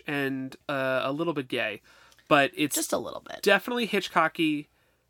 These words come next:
Speaker 1: is the thing I would compare it most to.
Speaker 2: <laughs> I don't like that word, but <laughs> yes.
Speaker 1: Hitchcockian.
Speaker 2: Hitchcockian. I didn't know anything about Diabolique before I watched it. I'm really glad I didn't know anything about it, um, because it was so fun to just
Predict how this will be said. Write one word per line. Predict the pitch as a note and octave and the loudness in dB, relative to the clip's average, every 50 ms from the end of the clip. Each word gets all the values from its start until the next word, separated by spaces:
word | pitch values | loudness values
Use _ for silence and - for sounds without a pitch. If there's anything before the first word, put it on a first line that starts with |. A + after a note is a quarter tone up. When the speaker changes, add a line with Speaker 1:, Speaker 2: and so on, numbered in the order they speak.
| _ _ - | _ _ -6
Speaker 1:
is | C#3+ C3 C3+ C#3 | -6 -4 -6 -6
the | D3 D3 | -6 -4
thing | B2+ D#3+ D3 | -2 0 0
I | C3+ C3 | 0 0
would | C3 B2+ | -2 -4
compare | - B2 - C3+ C3 | -6 -4 -2 -2 -2
it | - | -2
most | A#2+ B2+ B2+ - - | -2 -6 -6 -6 -6
to. | - B2+ B2 A#2+ A#2+ - - A3+ | -6 -4 -4 -4 -6 -6 -8 -10
Speaker 2:
<laughs> | F3 - - | -10 -6 -4
I | A#3 | -4
don't | G3+ F#3+ | -2 0
like | F3+ F3+ F#3 | -2 -2 0
that | - D#3+ C3 D3 | 0 -2 -2 0
word, | D#3 D3+ D#3 D3+ | -2 -4 -4 -4
but | E3+ - | -6 -4
<laughs> | |
yes. | F#3 G3 - - A3 G#3+ - - - G3+ F#3+ - - A3 - _ - - - - - - _ _ _ _ _ _ - | -4 -2 2 4 4 4 4 2 2 0 0 0 -4 -10 -10 _ -10 -12 -12 -10 -12 -14 _ _ _ _ _ _ -6
Speaker 1:
Hitchcockian. | D#3+ D3 - - D#3+ D3 C#3+ - - E3 D#3+ D#3+ D#3+ - _ - | -6 -6 0 4 4 4 4 2 0 -2 -2 -2 -4 -8 _ -12
Speaker 2:
Hitchcockian. | - F3+ E3 - - E3 D3+ C#3+ - - D#3 D#3 D#3+ D#3+ D3+ - _ _ _ _ _ _ _ _ _ _ _ _ _ - | -10 -8 -8 -4 -2 -2 -2 -2 -2 -6 -8 -8 -8 -10 -12 -16 _ _ _ _ _ _ _ _ _ _ _ _ _ 0
I | - F#3+ G#3 A3+ | 2 4 4 4
didn't | B3+ C4+ B3+ B3+ | 2 0 0 -2
know | B3+ A#3+ | -2 -2
anything | A#3+ A#3 A#3 A#3+ A#3 | -2 -2 -2 -2 -2
about | A3+ A3+ A3 A3+ - G#3+ | 0 2 2 2 0 0
Diabolique | A3+ A3 A3 G#3+ G#3+ G#3+ A3 - | -2 -4 -4 -4 -4 -8 -8 -8
before | - F#3 - - G#3 F#3+ | -12 -10 -4 0 2 2
I | F#3+ | 2
watched | F#3 F3+ F#3 F#3 - - - - | 2 2 2 2 0 0 0 0
it. | F#3 F#3 - - | 0 0 0 -2
I'm | F3 E3 | -6 -4
really | D#3+ E3+ F3 E3+ | -2 0 0 -2
glad | D3+ - D#3 D#3+ D#3+ E3+ | -2 -2 0 0 2 2
I | F3 | 0
didn't | E3+ F#3 E3+ | -2 -2 -4
know | F3 F3+ | -4 -4
anything | F3+ F3 F3+ F3+ | -4 -4 -4 -6
about | F3 F3 F3+ F3 F3 F3 | -4 0 0 0 0 0
it, | F3 F3+ - - _ | -2 -4 -4 -6 _
um, | - D#3+ D#3 D3+ D3+ D3+ D3 D3 - | -8 -6 -6 -6 -6 -6 -8 -6 -4
because | - D#3 - - D#3+ D3+ D3 | -4 -4 -4 -4 -6 -6 -6
it | D3 - | -8 -8
was | D3 D3+ D3 | -8 -6 -6
so | - - - - F3 D#3+ D3+ | -4 -4 -2 -2 -2 -2 -2
fun | D3+ - - D#3 D3 D3 D3+ | -4 -4 -6 -4 -4 -4 -6
to | C#3+ C#3+ | -8 -8
just | D3 D#3 D3 - - | -8 -8 -10 -10 -12